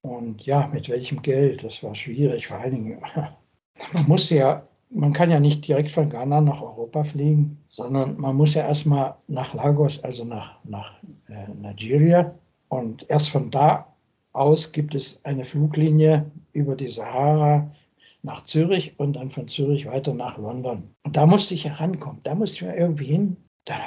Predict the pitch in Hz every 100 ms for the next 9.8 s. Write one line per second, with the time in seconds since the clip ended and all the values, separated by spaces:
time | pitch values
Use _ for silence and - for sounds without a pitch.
0 | - 143 147 - 147 151 135 135 - -
1 | 123 135 147 165 156 147 151 208 - 170
2 | 143 156 208 220 220 233 - - - _
3 | _ - 147 147 147 - - 147 156 139
4 | 139 147 147 151 - 147 147 - - -
5 | 156 165 151 147 - 117 - 135 151 151
6 | 185 - - 175 156 160 160 165 151 160
7 | 135 123 131 165 196 196 180 175 - -
8 | - - - - _ _ _ - - 165
9 | 156 147 - 170 151 147 147 139